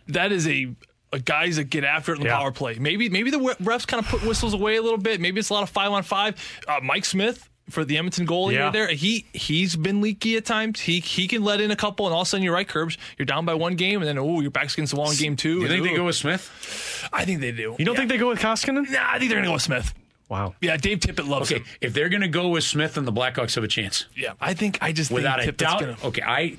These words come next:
Speaker 3: Yeah, I
Speaker 2: without
Speaker 3: agree
Speaker 2: a
Speaker 3: with that,
Speaker 2: doubt in
Speaker 3: too.
Speaker 2: my mind,
Speaker 1: Yeah.
Speaker 2: if they go with Smith, the Blackhawks have a chance.
Speaker 1: When Mike Smith came to Arizona, I remember hearing this story. He had a really rough year the year before. Dave Tippett takes over, and it's the first game of the year. He gets lit up.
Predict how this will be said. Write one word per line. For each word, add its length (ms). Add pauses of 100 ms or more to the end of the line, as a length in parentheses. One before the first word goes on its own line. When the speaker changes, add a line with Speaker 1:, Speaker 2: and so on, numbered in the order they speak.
(100)
Speaker 3:
Yeah, 120
I 40
Speaker 2:
without 200
Speaker 3:
agree 80
Speaker 2:
a 40
Speaker 3:
with 100
that, 40
Speaker 2:
doubt 200
in 60
Speaker 3:
too. 40
Speaker 2:
my 180
mind, 340
Speaker 1:
Yeah. 100
Speaker 2:
if 100
they 160
go 200
with 180
Smith, 520
the 180
Blackhawks 520
have 140
a 40
chance. 380
Speaker 1:
When 220
Mike 240
Smith 280
came 280
to 120
Arizona, 800
I 60
remember 320
hearing 280
this 120
story. 580 (200)
He 540
had 160
a 60
really 440
rough 240
year 140
the 100
year 120
before. 320
Dave 240
Tippett 260
takes 280
over, 380 (420)
and 260
it's 100
the 60
first 220
game 160
of 60
the 60
year. 180
He 100
gets 220
lit 100
up. 160